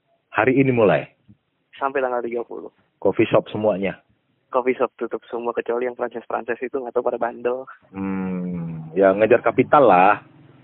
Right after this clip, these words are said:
Speaker 2: Iya,
Speaker 1: Ngejar
Speaker 2: ngejar
Speaker 1: revenue
Speaker 2: kapital.
Speaker 1: sama kapital gitu kan.
Speaker 2: Iya. Kalau kita sih yang kopi-kopi gitu udah kita tutup semua sampai tanggal tiga puluh.
Speaker 1: Tiga puluh Maret ya?
Speaker 2: Tiga puluh Maret.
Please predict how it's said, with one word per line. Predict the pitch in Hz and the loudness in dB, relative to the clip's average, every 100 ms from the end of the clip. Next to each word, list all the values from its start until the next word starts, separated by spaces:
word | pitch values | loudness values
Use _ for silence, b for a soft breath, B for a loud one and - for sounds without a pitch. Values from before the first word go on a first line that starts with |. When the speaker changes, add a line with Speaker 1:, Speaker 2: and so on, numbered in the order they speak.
| _ - | _ -16
Speaker 2:
Iya, | 123 135 131 | -10 -8 0
Speaker 1:
Ngejar | 110 110 | 2 6
Speaker 2:
ngejar | 110 | 6
Speaker 1:
revenue | 107 113 113 | 6 4 4
Speaker 2:
kapital. | 113 - | 2 4
Speaker 1:
sama | 104 | 4
kapital | 104 98 107 - 110 | 2 2 2 4 4
gitu | 107 107 98 | 6 4 4
kan. | 95 101 - - - | 4 2 -4 -20 -20
Speaker 2:
Iya. | - 127 113 110 - - - 135 139 139 | -14 -12 -12 -16 -20 -20 -20 -18 -16 -12
Kalau | 117 113 | -10 -10
kita | 120 123 | -10 -14
sih | - 139 | -12 -12
yang | 120 120 | -12 -12
kopi-kopi | 113 117 117 117 117 113 | -14 -10 -10 -8 -10 -10
gitu | 113 135 | -10 -8
udah | 127 - | -8 -8
kita | - | -10
tutup | 113 113 | -12 -14
semua | - - 110 - - - - | -18 -18 -18 -18 -18 -18 -12
sampai | - 117 | -10 -8
tanggal | 123 117 113 | -6 -6 -8
tiga | 110 107 | -8 -10
puluh. | - 117 113 - _ - - - | -10 -16 -16 -20 _ -20 -18 0
Speaker 1:
Tiga | 98 101 | 2 4
puluh | 104 104 104 104 101 | 6 10 10 10 8
Maret | - 101 107 | 6 4 4
ya? | 87 - _ _ _ _ _ _ - | 2 0 _ _ _ _ _ _ -18
Speaker 2:
Tiga | 117 117 | -12 -12
puluh | - 110 | -10 -10
Maret. | 113 117 | -8 -8